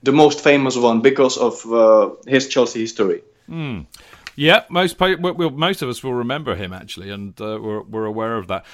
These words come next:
Speaker 2: I mean, what, what's, uh, Slavia's current form at the moment?
Speaker 1: Well, I think it cannot be better, you know,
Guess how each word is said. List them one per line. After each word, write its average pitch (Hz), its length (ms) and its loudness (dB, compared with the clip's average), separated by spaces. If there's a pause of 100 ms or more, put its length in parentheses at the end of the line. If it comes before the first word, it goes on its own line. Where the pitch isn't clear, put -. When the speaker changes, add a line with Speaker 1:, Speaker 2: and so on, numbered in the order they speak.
(140)
Speaker 2:
I 165 60 -2
mean, 185 180 -2
what, 247 240 -2
what's, 247 340 -4
uh, 226 160 4
Slavia's 202 540 2
current 170 400 0
form 175 320 0
at 110 80 -6
the 117 80 -6
moment? 98 400 -8 (1300)
Speaker 1:
Well, 190 960 8
I 175 140 2
think 196 360 -2
it - 340 -8
cannot 196 360 -2
be 220 80 0
better, 202 440 2
you 143 100 0
know, 143 320 -4